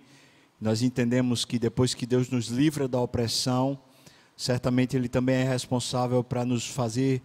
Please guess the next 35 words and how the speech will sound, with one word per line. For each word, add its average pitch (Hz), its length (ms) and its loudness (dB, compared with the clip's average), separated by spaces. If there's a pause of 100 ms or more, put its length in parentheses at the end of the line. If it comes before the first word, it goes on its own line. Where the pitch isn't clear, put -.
(240)
vencer 135 580 2
os 139 160 2
ob-, 127 300 2
obstáculos 123 840 0
e 120 240 2
seguir 123 500 -2
firme. 147 600 2 (1040)
E 123 60 -2
então 123 400 0
ontem 127 300 0
nós 120 180 -2
estávamos 113 720 -2
vendo 120 560 0 (720)
que 123 120 -8
Deus 139 300 2
quer 139 480 0
que - 220 -8 (300)
tudo 175 360 2
o 139 40 2
que - 180 -14
fazemos 117 840 -2
e 113 80 0
tudo 127 360 -2
o 110 40 0
que 110 200 -8
temos 123 800 -2
seja 120 360 0
para 120 260 -2
a 113 40 -2
glória 117 460 2
do 107 140 -2
nome 104 240 -2
dEle. 110 320 -2
Por 117 200 0
isso, 135 400 2